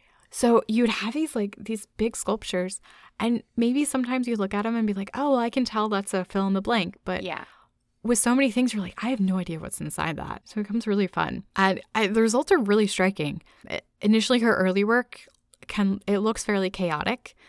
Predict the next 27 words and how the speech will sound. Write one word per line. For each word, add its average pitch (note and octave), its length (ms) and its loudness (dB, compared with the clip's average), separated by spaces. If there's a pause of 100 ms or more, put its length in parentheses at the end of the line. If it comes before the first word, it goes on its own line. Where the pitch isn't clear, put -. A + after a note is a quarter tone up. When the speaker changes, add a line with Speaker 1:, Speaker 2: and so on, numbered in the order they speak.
(440)
Speaker 1:
There G3 120 2
are F#3+ 60 4
these G3 360 2
elongated F#3+ 640 0
forms, F3+ 800 -2
and F#3 180 -4
there's F#3+ 140 -2
just G#3+ 180 -6
this, C4+ 220 -4
like, G#3 200 -4 (100)
dizzying G#3+ 460 0
intensity F3 760 -4
in F3 320 -8
how - 240 -6
she's - 220 -12
just F#3+ 240 -8
taken, F3+ 560 -6 (160)
like, F3 180 -10
yarn F3 280 -2
and E3+ 120 -8
fiber E3 260 -2
and E3 220 -8
just - 160 -12 (140)
wrapped E3 400 -6
them D#3+ 180 -6
around. C3+ 500 -8 (560)
But A3 260 2